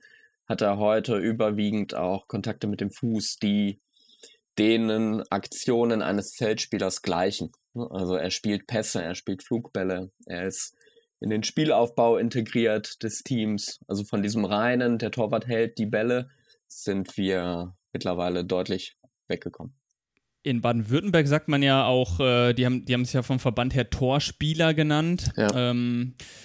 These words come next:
Speaker 2: äh, d-, das trifft auch immer mal wieder auf Kritik, äh, gerade von denen, die der Meinung sind, dass, äh, der Torwart schon diese Sonderrolle hat und auch mit der Hand, äh, viel machen sollte. Ich bin ja nun auch Torwarttrainer und, äh, ja, also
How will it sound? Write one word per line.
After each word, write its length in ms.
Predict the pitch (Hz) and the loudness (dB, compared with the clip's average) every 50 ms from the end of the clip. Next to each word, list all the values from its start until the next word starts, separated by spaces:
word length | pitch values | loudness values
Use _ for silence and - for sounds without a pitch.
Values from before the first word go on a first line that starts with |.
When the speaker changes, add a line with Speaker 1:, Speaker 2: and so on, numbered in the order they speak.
| - - - - - _ _ - - | -20 -20 -20 -20 -20 _ _ -8 -2
Speaker 2:
äh, 160 | - 131 117 | 0 0 0
d-, 160 | 104 - - - | 0 -4 -6 -6
das 280 | - 131 139 - - - | 0 0 0 0 0 -2
trifft 260 | - - 165 - - | 0 2 2 2 2
auch 160 | - 147 156 | 0 0 0
immer 160 | 160 160 160 | 2 2 4
mal 160 | 156 156 151 139 | 4 6 6 6
wieder 220 | 147 143 156 - | 6 4 4 2
auf 160 | - 147 - | 2 0 -2
Kritik, 500 | - - 156 - - 175 175 - - - | -4 -4 -4 0 2 2 2 2 0 -2
äh, 580 | 151 110 - 131 131 131 135 135 135 135 127 110 | -2 2 2 2 4 4 4 4 4 2 0 0
gerade 220 | 104 127 123 127 | -2 -2 -2 -2
von 140 | - 135 117 | -2 -2 0
denen, 260 | 110 127 127 127 127 | 2 2 2 2 0
die 320 | 120 131 123 120 120 120 113 | 0 0 0 2 2 2 2
der 120 | 123 117 | 0 0
Meinung 260 | 117 120 123 127 127 | 0 0 0 0 0
sind, 220 | 123 - 120 117 123 | -2 -2 -2 0 0
dass, 260 | 117 - - - - | -2 -2 -4 -6 -6
äh, 180 | - 123 117 | -4 -2 -2
der 140 | 113 120 113 | 0 -2 -2
Torwart 320 | - - 123 117 123 120 - | -2 -2 -2 -2 -2 -4 -4
schon 140 | 123 117 | -4 -4
diese 260 | 110 117 113 107 110 113 | -4 -4 -6 -6 -6 -4
Sonderrolle 480 | 117 117 123 127 120 113 120 120 120 | -4 0 0 0 2 2 0 0 0
hat 160 | 123 131 - | 0 0 -2
und 80 | 117 - | -4 -6
auch 80 | - 113 | -6 -6
mit 120 | 117 - | -4 -4
der 120 | 110 104 | -4 -2
Hand, 360 | 110 113 123 135 143 143 - - | -2 -2 0 0 -2 -4 -6 -6
äh, 260 | - 139 131 131 131 | -4 -2 0 0 -2
viel 220 | 127 - - 135 131 | -2 -4 -2 -2 -2
machen 200 | 127 135 135 135 | 0 -2 -2 0
sollte. 220 | 135 127 120 117 | -2 -2 -2 -2
Ich 60 | - | -4
bin 100 | - 123 | -4 -2
ja 80 | 123 117 | -2 -2
nun 100 | 117 98 | -2 -4
auch 80 | 107 | -4
Torwarttrainer 640 | - - 143 127 127 - - 135 127 127 127 127 120 | -4 -2 -2 -2 -2 -2 -2 -2 0 2 2 0 0
und, 320 | - 113 110 113 110 - - | -2 -2 -4 -4 -4 -2 -2
äh, 300 | 113 113 110 110 113 113 - - - - - - - - - - - _ - | 0 0 0 0 0 -2 -6 -12 -18 -18 -16 -16 -16 -16 -16 -18 -18 _ -6
ja, 380 | 98 104 101 104 113 123 120 107 | -4 -2 2 4 4 4 4 4
also 240 | - - 113 107 | 2 -2 -2 -2